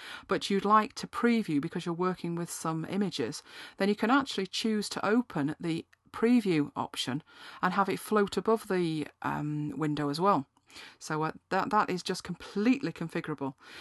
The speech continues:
Now, few highlights have been able to configure the interface in such a way.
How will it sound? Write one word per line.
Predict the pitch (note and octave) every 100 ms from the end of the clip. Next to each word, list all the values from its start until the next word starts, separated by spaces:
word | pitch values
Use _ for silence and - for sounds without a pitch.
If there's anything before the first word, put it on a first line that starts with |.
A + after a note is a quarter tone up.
| - -
Now, | E3+ -
few | - D#4
highlights | C4+ D4 C4 F#3 F3+
have | F3+
been | G3 F#3+
able | G#3+ G3+
to | G3 -
configure | F3 E3+ - F3 E3 D#3+
the | - D#3+
interface | D#3+ D3+ - D3+ D3
in | C#3 D3+
such | - - -
a |
way. | D3 C3